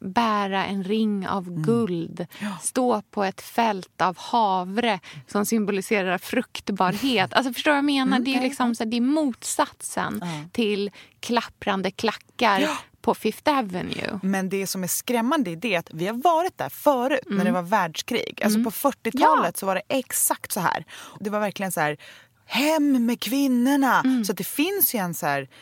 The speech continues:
Speaker 2: när vi, alltså, äktenskap är ju liksom lite kvinnoförtryck
Speaker 1: Ja.
Speaker 2: på ett sätt. Men det som är viktigt då är att det,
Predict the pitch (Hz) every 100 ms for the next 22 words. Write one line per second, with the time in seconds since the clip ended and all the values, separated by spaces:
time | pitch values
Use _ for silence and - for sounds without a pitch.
0 | - _ 175 202 202 202 190 - - -
1 | - 180 180 - 180 - 240 - - 311
2 | 370 381 339 226 - - 147 135 175 135
3 | - 453 453 302 330 196 233 - - -
4 | 233 302 - - - - - - - 220
5 | 214 214 196 175 190 - 339 359 151 147
6 | 147 156